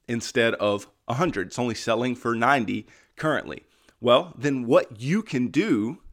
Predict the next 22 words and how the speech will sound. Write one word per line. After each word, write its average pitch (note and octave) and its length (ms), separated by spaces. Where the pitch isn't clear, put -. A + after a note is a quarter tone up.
and A2+ 300
this C3+ 220
is C#3 260
tax - 360
law B2+ 120
selling A#2+ 440
here, C3 300
you D3 160
can A#2+ 360
sell E3+ 640
that B2 240
share B2 220
of D#3+ 100
stock - 460
and A#2+ 400
you B2+ 160
have E3+ 140
taken C3 340
a B2 140
ten G#2 360
dollar G#2 320
loss. - 480